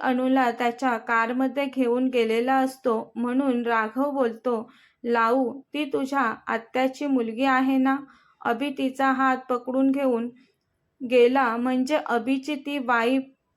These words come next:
तो पुढे बोलणार असतो तर लावण्या बोलते, "बरोबर ओळखलं तू राघव, तो तिरसट माणूस अनुचा नवरा आहे."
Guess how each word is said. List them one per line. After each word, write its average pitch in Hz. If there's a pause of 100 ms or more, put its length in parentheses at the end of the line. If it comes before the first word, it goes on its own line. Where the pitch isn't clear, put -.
(100)
तो 285
पुढे 302
बोलणार 254
असतो 262 (140)
तर 254
लावण्या 247
बोलते, 233
"बरोबर 233 (840)
ओळखलं 269 (100)
तू 269
राघव, 226 (400)
तो 302
तिरसट 302
माणूस 254
अनुचा 262
नवरा 240
आहे." 247